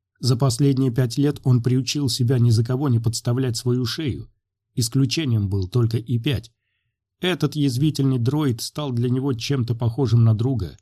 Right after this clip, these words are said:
Его сделало таковым то, что тот не требовал ничего взамен. И это просто замечательно, так как Лорну и дать нечего.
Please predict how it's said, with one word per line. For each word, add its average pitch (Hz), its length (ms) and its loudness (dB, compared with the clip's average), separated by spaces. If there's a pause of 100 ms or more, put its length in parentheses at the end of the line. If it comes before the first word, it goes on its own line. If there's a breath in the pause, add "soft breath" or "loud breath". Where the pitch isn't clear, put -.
(680)
Его 165 360 4
сделало 156 500 0
таковым 147 560 0
то, 180 280 2
что 131 220 0
тот 151 300 -2
не 147 120 4
требовал 151 520 -2
ничего 131 380 0
взамен. 117 540 0 (420)
И 131 100 4
это 147 240 2
просто 120 400 0
замечательно, 117 800 0 (160)
так 117 180 2
как 117 200 0
Лорну 120 500 2
и 113 100 2
дать 107 340 -4
нечего. 92 440 -8